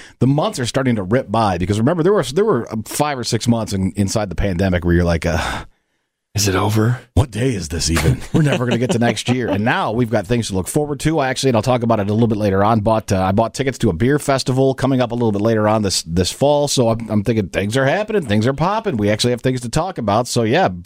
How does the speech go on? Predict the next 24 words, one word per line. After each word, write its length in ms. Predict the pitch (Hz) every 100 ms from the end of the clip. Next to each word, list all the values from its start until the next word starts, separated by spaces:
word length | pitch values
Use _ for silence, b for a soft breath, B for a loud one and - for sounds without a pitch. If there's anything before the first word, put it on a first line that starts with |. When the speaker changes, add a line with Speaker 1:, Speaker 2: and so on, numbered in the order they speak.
| -
Speaker 1:
pretty 180 | 92 113
much 280 | 147 -
May's 320 | 90 107 131 139
gonna 120 | 139
be 140 | 143
here 140 | 143 156
in 40 |
about 200 | 139 123
five 180 | 143 143
or 40 |
six 200 | 139 147
days. 460 | 139 180 92 67 -
Speaker 2:
I 140 | 110
was 120 | 117 -
curious 360 | 160 156 135
about 220 | 120 117
that 140 | 127 104
beer 200 | 120 127
festival 300 | 135 - 123
that 100 | 120
you 80 | 120
bought 180 | 123
tickets 300 | 131 131 131
for 200 | - 117